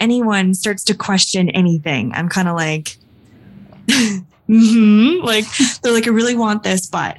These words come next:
and I'm like, "No, but,"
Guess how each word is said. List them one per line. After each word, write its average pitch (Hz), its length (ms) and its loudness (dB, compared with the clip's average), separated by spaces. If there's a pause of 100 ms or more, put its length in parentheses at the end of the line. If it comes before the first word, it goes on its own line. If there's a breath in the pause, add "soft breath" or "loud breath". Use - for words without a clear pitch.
and 190 80 -4
I'm 185 140 -2
like, 175 440 -8 (2250)
"No, 220 160 2
but," 208 240 -4